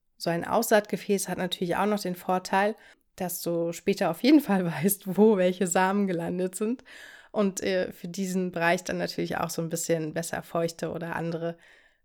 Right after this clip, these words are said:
ähm, ja, Umgebungsbedingungen steuern kannst. Auf jeden Fall solltest du dabei natürlich dann immer die jeweilige Pflanzentiefe der Samen beachten, die halt notwendig ist und generell einfach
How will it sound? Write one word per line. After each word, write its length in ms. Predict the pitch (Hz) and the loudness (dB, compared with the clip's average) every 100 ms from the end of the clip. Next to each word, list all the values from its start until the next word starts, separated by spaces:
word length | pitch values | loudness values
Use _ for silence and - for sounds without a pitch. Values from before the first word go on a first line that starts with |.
| - | -8
ähm, 440 | 185 165 156 160 165 - | -6 -4 -6 -8 -12 -8
ja, 200 | 175 165 | -4 -2
Umgebungsbedingungen 1040 | 175 170 170 202 180 - 160 156 160 160 | -2 -2 0 0 -2 -8 -6 -4 -4 -6
steuern 420 | 160 - 156 156 | -6 -4 -4 -4
kannst. 500 | - 180 175 - - _ _ _ _ - | -8 -8 -8 -10 -12 _ _ _ _ -20
Auf 160 | - 262 | -6 0
jeden 140 | 285 | 2
Fall 180 | 285 226 | 4 6
solltest 360 | 214 220 - | 6 6 2
du 80 | - | -2
dabei 220 | 185 175 | -2 0
natürlich 360 | 180 180 - 185 | 0 -2 -2 -4
dann 160 | 180 170 | -4 -2
immer 180 | 196 | 0
die 140 | 185 180 | 0 -2
jeweilige 380 | 170 165 160 156 | -2 -2 -2 -6
Pflanzentiefe 920 | - 226 330 - 196 - 170 175 170 | -2 -2 0 -2 -4 -4 -4 -2 -2
der 240 | 170 160 | -2 -2
Samen 460 | 160 160 160 175 180 | 0 0 0 -2 -2
beachten, 480 | 180 190 - - 214 | -4 -4 -6 -4 -2
die 160 | 196 | 0
halt 180 | 175 160 | -2 2
notwendig 540 | 180 202 170 165 165 | 2 2 0 0 -2
ist 240 | - 220 - | -2 -4 -4
und 220 | 180 170 _ - - _ | -6 -8 _ -20 -20 _
generell 400 | - 170 185 170 | -4 0 2 2
einfach 420 | 160 170 170 175 | 0 -2 -4 -6